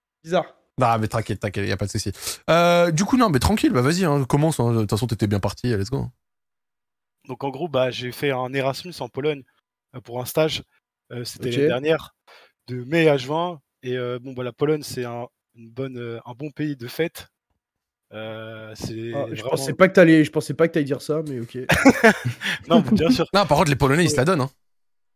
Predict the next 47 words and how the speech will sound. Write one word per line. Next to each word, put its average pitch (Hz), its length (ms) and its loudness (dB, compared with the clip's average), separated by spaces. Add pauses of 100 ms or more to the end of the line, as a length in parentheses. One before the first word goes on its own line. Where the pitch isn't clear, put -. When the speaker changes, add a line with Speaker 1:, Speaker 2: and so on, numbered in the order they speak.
(160)
Speaker 3:
Oh, - 60 -10
pfff. - 240 -6
Speaker 1:
Ouais, 143 340 4
ouais. 131 180 4 (800)
Speaker 3:
Ça, 123 480 -4
ça, - 180 -12
la 117 60 -8
vodka, 139 360 0
c'est, 123 440 -8 (240)
c'est - 120 -20
sacré 135 300 -6
là-bas. 120 280 -6 (720)
Et, 147 180 2
euh, 143 140 4
du 143 160 -4
coup, 208 220 0
en 151 60 4
fait, - 260 -2
euh, 139 400 -2 (160)
ça 135 280 -2
venait 151 200 -6
de 156 60 -4
rouvrir 170 300 0
les 160 100 0
boîtes 147 180 2
de 147 100 -6
nuit 196 160 -10
quand 147 140 -8
j'étais. 135 300 -4 (480)
Et 123 120 -6
j'étais 135 220 -4
avec, 135 200 0
euh, 127 240 -4
mon 127 80 -16
pote 175 280 -4
et 135 40 -8
mon 123 100 -12
cousin. 160 360 -4 (720)
Et 135 40 -6
on 127 60 -6
se - 120 -8
dit, 165 160 -6
ce 147 140 -8
soir, 151 440 2 (420)
les 127 100 -6
boîtes 156 240 4
rouvrent. 151 400 -12